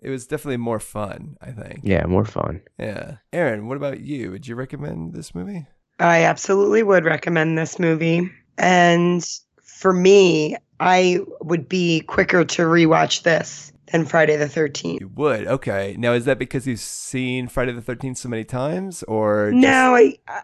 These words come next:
Speaker 3: I think I'm not really a scary movie person too much anymore these days. And as we discussed, this movie wasn't really scary.
Speaker 1: Right.
Speaker 3: To me, it was more,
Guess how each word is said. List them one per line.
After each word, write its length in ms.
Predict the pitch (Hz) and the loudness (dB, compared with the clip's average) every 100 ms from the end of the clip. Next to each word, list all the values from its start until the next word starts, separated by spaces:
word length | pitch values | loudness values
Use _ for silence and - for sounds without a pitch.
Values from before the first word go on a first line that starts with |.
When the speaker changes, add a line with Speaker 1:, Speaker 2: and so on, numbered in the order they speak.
| _ | _
Speaker 3:
I 180 | - 240 | 0 0
think 420 | 220 - 277 262 - - | -2 0 0 0 -4 0
I'm 180 | 226 | 0
not 180 | 240 262 | 0 0
really 280 | 254 269 262 | -2 -2 -4
a 60 | 208 | -6
scary 400 | - 214 214 208 | -2 2 2 2
movie 320 | 202 190 190 | 0 -4 -6
person 560 | - 196 180 - 170 156 | -2 -2 -2 -2 -4 -2
too 180 | - | -2
much 300 | 165 156 - | 0 0 0
anymore 360 | 165 156 156 160 | -2 0 2 2
these 240 | 160 151 - | 2 -4 0
days. 500 | 156 151 151 - - | 0 2 -2 -6 -2
And 300 | 208 208 208 - | 4 6 4 4
as 220 | 190 196 | 2 2
we 140 | 202 214 | 0 -2
discussed, 680 | 180 190 - 185 196 - | -2 -4 0 0 0 -2
this 220 | 220 214 - | -6 -4 -2
movie 300 | 247 254 240 | -2 0 2
wasn't 320 | 214 190 208 | 2 2 0
really 240 | 190 185 160 | 2 2 0
scary. 800 | - - 170 175 151 - 208 - - | -4 2 4 6 2 -2 -12 -8 0
Speaker 1:
Right. 240 | 117 - _ - | 0 0 _ -2
Speaker 3:
To 120 | 208 | 4
me, 180 | 214 220 | 6 6
it 80 | 196 | 4
was 200 | 180 - | 0 0
more, 460 | 190 185 185 180 | 2 6 4 2